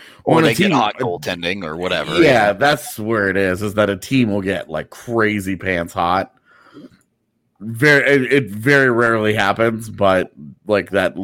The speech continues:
Speaker 2: that L A year where they just blew through everybody.
Speaker 1: Yep.
Speaker 2: They got, and they were the eighth seed, and they smoked Vancouver, and then they smoked Saint Louis, and they had, uh, Phoenix in the Western Conference Finals,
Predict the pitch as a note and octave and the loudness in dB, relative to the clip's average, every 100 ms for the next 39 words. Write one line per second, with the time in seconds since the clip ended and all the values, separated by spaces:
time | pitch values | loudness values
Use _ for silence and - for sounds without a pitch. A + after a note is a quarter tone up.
0 | D2+ G2+ G2 D#2 G2+ G2+ G2+ G2+ G#2 A2 | -4 0 0 2 0 2 0 0 0 0
1 | A#2 - - - _ - A#2 A2+ A2+ G#2+ | 0 -6 -20 -20 _ -2 2 2 0 -2
2 | G#2 G#2 A2 A2 - G2 F2+ E2+ - E2+ | -8 -6 -4 -4 -4 -4 -2 -4 -6 -6
3 | F2+ F2+ G2+ A2+ _ _ _ _ - - | -2 -2 -2 -4 _ _ _ _ -8 -6
4 | - _ _ - A#2+ G#2+ G#2+ G#2 - A2+ | -6 _ _ 0 0 4 4 2 0 -2
5 | A2 A2 C3 C3+ B2 G#2 C3 B2 - G2 | 0 4 4 4 2 2 0 -2 -6 -4
6 | E2+ F2+ - G2+ G2 - - A2+ A#2+ A#2 | -2 -2 -2 -4 -6 -8 -12 -2 -2 0
7 | B2+ A#2+ G#2 A#2 G#2+ F#2 E2+ E2 A#1 F#2 | 0 -2 0 -2 -2 0 0 -2 -4 -6
8 | E2+ D2+ - - A2 A#2 A2 - A#2 G#2 | -6 -8 -12 -10 -2 -2 -2 -4 -6 -6
9 | F#2 F2+ F2 F2 - - _ _ _ - | -4 -4 -4 -6 -10 -18 _ _ _ -6
10 | A#2 A#2+ A2+ G#2+ G2+ G2+ D#2+ - - - | -2 0 2 2 2 0 -2 -8 -20 -20
11 | - C3+ C3+ G2 F2 - - - G#2+ G2 | -10 -2 -2 -2 -8 -16 -12 -6 -2 0
12 | G2 - G#2 G2+ E2+ E2+ - E2+ E2 - | -2 -4 -4 -2 -2 -6 -6 -6 -6 -8
13 | B1+ - | -10 -12